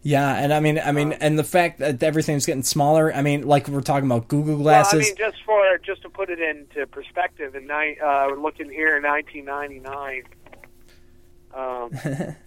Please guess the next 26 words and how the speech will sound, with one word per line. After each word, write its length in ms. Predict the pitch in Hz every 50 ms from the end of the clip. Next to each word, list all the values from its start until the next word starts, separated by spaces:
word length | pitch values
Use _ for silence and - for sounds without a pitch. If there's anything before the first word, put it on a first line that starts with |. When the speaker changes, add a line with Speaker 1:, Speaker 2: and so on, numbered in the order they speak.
| - _ - - - _ _ _ _ - -
Speaker 2:
the 100 | - 147
Pentium 440 | - - 180 180 185 175 156 143 135 -
three 320 | - 170 180 180 175 156 139
had 240 | 143 143 139 131 127 - - -
one 220 | 143 147 147 139
point 340 | - - 160 147 143 131 123
nine, 460 | 131 139 139 135 135 135 135 135 127 127 - _ _ _ _ - - _ _ - - _ - - _ - -
oh, 80 | 147 147
I'm 160 | 147 147 147 -
sorry, 420 | 147 139 131 127 120 120 - - - _ - - - - - - _ _ _ - - 131
uh, 260 | 131 127 123 120 120 117
who, 160 | 131 135 120
where 340 | 113 95 117 123 120 117 113
is 100 | 101 -
it? 140 | - - _ _ _ _ _ _ _ _ _ _ _ _ _ _ _ _ _ _ _ _ _ - _ _ - _ _ _ _ - - - - - - _ - - - - - -
Uh, 1000 | - 151 147 139 139 135 135 131 127 127 127 127 123 123 123 120 110 110 117 117 104 98 110 113 - - - - - - - - - - - - - - - - - - - - - _
how 220 | - - - - 143
many 180 | 135 131 127 123
million 340 | 123 120 127 120 120 117 113
transistors? 760 | - - 120 117 110 - - 117 - - - - - - - _ - - - _ - - - -
It 40 | 165
was 120 | 165 170
in 140 | 190 202 190
the, 160 | 170 165 151 - _ -
yeah, 240 | 170 165 156 143 139
the, 140 | 135 151